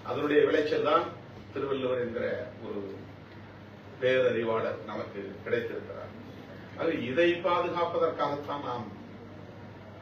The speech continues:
தமிழ் மீது எந்த மொழியையும் திணிக்க கூடாது என்று நாம் சொல்லுகிறோம். தமிழை அழிக்க விட்டுவிடக் கூடாது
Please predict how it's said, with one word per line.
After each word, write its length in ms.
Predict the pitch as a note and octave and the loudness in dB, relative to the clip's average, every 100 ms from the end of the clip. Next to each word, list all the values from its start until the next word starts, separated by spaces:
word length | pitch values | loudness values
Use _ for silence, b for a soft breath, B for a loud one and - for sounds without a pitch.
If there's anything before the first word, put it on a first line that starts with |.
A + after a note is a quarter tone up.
| - - - - | -14 -14 -12 -2
தமிழ் 280 | A#2 A#2+ A#2+ | 2 4 2
மீது 380 | A2 A2 A2+ A2 | 0 -4 -2 -2
எந்த 260 | G2+ A#2 | -2 -2
மொழியையும் 520 | A2+ G#2+ A2+ A2+ A#2 A2+ | -2 -2 -2 -4 -4 -6
திணிக்க 300 | A2 A2 A2 | -6 -6 -6
கூடாது 480 | A2 A2+ A#2 A2 | -4 0 2 2
என்று 200 | - G2+ | -4 -6
நாம் 200 | G#2+ G2 | -8 -8
சொல்லுகிறோம். 460 | G2 G#2+ G2+ B2+ - | -8 -6 -4 -4 -4
தமிழை 360 | A2 A2+ A2+ G2+ | -4 -2 -2 0
அழிக்க 420 | B2 B2+ - C3 | -2 -4 -2 -2
விட்டுவிடக் 560 | G#2+ G2+ B2 B2 A#2+ | -2 -6 -4 -2 -2
கூடாது 500 | A#2 A2+ A#2 B2 G#2 | -2 -2 0 0 -2